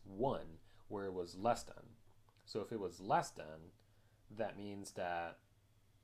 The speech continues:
uh, we have a vertical, uh, horizontal asymptote at y equals zero. Okay,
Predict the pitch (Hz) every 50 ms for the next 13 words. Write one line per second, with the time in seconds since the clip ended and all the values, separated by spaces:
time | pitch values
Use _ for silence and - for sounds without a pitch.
0 | - - - - - - - - - - 107 98 92 87 87 90 92 98 92 95
1 | 98 95 95 92 92 - - - 107 98 92 92 90 - - 104 104 101 98 -
2 | 113 - - 113 104 98 95 - - 120 110 98 113 107 101 98 98 - - 98
3 | 95 95 87 87 87 85 82 - 80 78 - 87 87 82 - - - - - -
4 | - - - - - - - 92 92